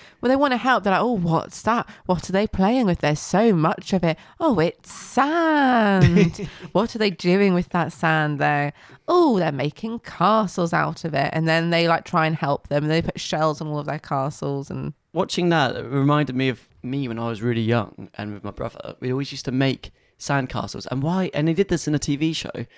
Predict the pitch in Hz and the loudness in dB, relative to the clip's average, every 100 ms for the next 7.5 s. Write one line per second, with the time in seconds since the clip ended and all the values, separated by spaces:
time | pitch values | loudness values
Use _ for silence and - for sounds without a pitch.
0 | _ - 139 202 208 190 190 185 175 170 | _ -4 -2 -2 -2 -2 0 0 -2 -6
1 | - - 160 147 143 - - 139 - 139 | -4 0 2 2 -2 -4 -8 -4 -2 0
2 | 143 113 - - 196 233 285 - - - | 2 0 -6 -6 0 2 2 0 -6 -8
3 | - 180 160 165 170 180 - 131 165 185 | 0 2 4 2 2 2 0 0 0 2
4 | 135 95 95 - - 151 185 185 160 165 | 0 -4 -8 -14 -2 2 4 2 2 2
5 | - 180 175 160 - 175 175 165 156 170 | 4 6 6 2 0 2 4 2 2 0
6 | - - 120 127 117 - - 151 147 147 | -2 -2 0 0 -2 -6 -2 0 2 0
7 | - - - 127 | -2 -4 -6 -8